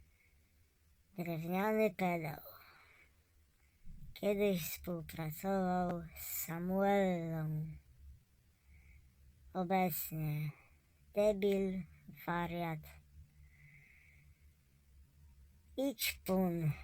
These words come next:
pierdolony. Całe życie z wariatami.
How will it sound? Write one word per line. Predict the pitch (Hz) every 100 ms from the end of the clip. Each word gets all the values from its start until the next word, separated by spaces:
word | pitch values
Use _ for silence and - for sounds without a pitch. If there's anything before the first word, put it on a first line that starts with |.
| -
pierdolony. | - 160 160 165 156 175 170 160 156 147 - - - - - - - - - - _ _ - - _ - - - _ _ _ _ - - - - _ - - _ _ - -
Całe | 196 190 185 180
życie | 165 170 160 165 156 -
z | 165 165
wariatami. | 170 170 175 165 165 165 160 160 151